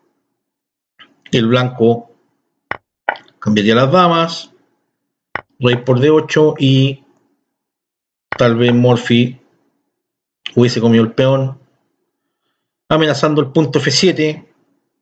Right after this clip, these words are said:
de esa forma atacar, atacando el rey de D ocho y posteriormente comiendo la torre.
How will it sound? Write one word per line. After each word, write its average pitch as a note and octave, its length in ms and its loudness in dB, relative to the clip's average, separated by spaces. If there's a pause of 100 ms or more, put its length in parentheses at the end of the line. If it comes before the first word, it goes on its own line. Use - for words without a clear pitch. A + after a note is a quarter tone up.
(500)
de D3 120 0
esa C3 140 0
forma C#3+ 260 0
atacar, C3+ 560 0
atacando C3 400 2
el C3+ 80 -2
rey D3+ 140 2
de D3 80 0
D D3+ 140 4
ocho D#3 460 0
y C#3+ 200 0
posteriormente C3 640 0
comiendo B2 340 2
la A2 80 0
torre. G#2+ 220 -6